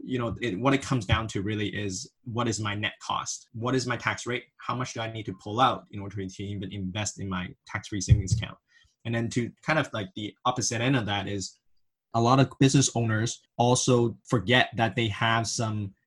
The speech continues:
tax-free dollars that they can withdraw out of the corporation. So if they have, uh, something like the capital dividend account and there's a balance on it, you might be able to take out, uh, t-, tax-free dollars out of your corporation and invest in your T F S A.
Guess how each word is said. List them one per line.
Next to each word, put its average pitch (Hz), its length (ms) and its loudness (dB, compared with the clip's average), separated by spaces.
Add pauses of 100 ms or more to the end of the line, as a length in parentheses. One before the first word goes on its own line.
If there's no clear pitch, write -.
(160)
tax-free 120 580 0
dollars 113 380 0
that 104 140 -2
they 104 100 -6
can 104 160 -6
withdraw 131 440 6
out 104 80 2
of 95 40 -2
the 95 80 -6
corporation. 95 600 -8
So 107 200 -6
if 107 180 -4
they 139 120 4
have, 143 480 4 (460)
uh, 107 160 0
something 113 320 -4
like 104 140 -4
the - 60 -4
capital - 340 -2
dividend 120 380 2
account 95 380 -2
and 95 80 -4
there's 98 140 -4
a 92 60 -2
balance 113 440 0
on 95 120 -2
it, 90 120 -2 (340)
you 117 160 2
might 139 360 6
be 135 80 8
able 117 160 2
to 107 140 -6
take 113 240 -4
out, 113 180 -4 (340)
uh, 101 160 -2 (100)
t-, - 340 -16
tax-free - 380 2
dollars 110 260 -2
out 117 120 2
of 98 80 -4
your 101 80 -4
corporation 113 560 -6
and 110 120 -6
invest 107 360 -4
in 107 40 -4
your 101 120 0
T 107 120 -6
F 98 120 -6
S 92 120 -6
A. 98 160 -6